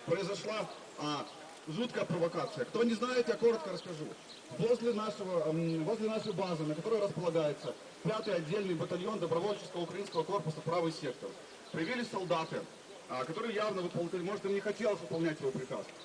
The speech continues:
Они построили там, э, установили блокпост, значит, выдвинули, вы-, выдвинули переговорщиков, которые потребовали от нас сдавать оружие. Очень интересно узнать, с какой-то радости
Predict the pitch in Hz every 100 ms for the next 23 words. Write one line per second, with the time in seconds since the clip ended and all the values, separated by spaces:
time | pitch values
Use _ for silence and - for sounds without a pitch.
0 | - - 220 180 - 226 226 202 185 156
1 | - - - 135 147 151 165 202 214 208
2 | 170 151 185 - 240 247 - - - -
3 | 190 180 220 185 190 185 170 233 196 -
4 | - - - 156 240 180 175 151 - -
5 | - 175 208 240 247 - 208 160 165 233
6 | 175 - 240 180 180 160 196 202 147 165
7 | 180 160 156 120 - - - - - -
8 | 220 254 247 226 240 233 202 180 190 170
9 | 240 226 208 247 185 170 139